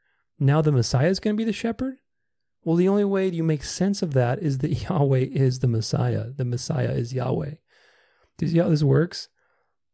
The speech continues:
And of course, the last verse says, "And I, the Lord Yahweh, will be their God." Of course,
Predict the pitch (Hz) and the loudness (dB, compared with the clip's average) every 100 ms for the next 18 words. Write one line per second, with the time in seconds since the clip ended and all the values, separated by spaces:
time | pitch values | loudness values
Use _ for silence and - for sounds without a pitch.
0 | _ - 151 135 170 160 - 143 156 170 | _ 0 2 2 2 2 2 2 4 2
1 | 147 135 131 123 131 147 151 131 120 156 | 2 2 2 2 2 2 4 4 4 2
2 | 127 131 175 147 131 131 156 170 170 226 | 2 2 2 2 2 2 2 2 0 0
3 | 170 - 294 320 220 - - | 0 0 2 2 0 -4 -18